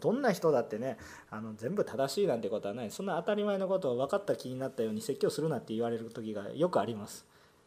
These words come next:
そうですね。え、もちろんその人の言ってる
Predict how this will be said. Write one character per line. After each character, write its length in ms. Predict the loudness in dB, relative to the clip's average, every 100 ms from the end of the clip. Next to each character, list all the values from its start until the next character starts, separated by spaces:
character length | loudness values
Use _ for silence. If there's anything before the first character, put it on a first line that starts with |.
| -8
そ 180 | 0 0
う 40 |
で 80 | 0
す 100 | -4
ね。 180 | -6 -8 -18 -20 -20 -16
え、 120 | -8
も 100 | -4
ち 100 | 2
ろ 120 | 2
ん 40 | 4
そ 140 | 2
の 80 | 2
人 200 | 2 2
の 120 | 0
言 140 | 0
っ 20 | -2
て 180 | 2
る 160 | 2